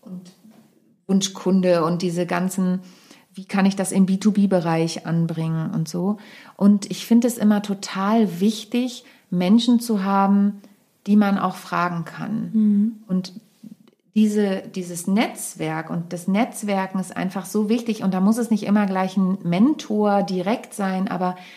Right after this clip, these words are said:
Speaker 1: ich habe da so viele Menschen getroffen, wo das einfach ein Geben und Nehmen war, wo, wo ich immer Fragen stellen konnte, aber ich auch immer Fragen beantworten konnte. Und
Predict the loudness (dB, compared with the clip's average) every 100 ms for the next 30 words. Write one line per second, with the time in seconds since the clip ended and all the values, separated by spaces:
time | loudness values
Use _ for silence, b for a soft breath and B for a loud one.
0 | B B -10 -2 -2 0 -2 2 2 4
1 | 4 2 2 2 0 0 -2 2 2 2
2 | -2 -6 -6 -6 -6 -6 -4 -2 2 2
3 | 2 0 -2 0 4 4 4 0 -2 -4
4 | -4 -6 B B B B B B _ -6
5 | -2 2 2 2 -2 -2 -2 -2 -2 -2
6 | -2 -2 -2 -4 -6 -6 -6 -6 -6 -4
7 | -4 -6 -8 -4 -2 -2 -2 -6 -6 -8
8 | -8 -8 -6 -6 -4 -4 -4 -2 -4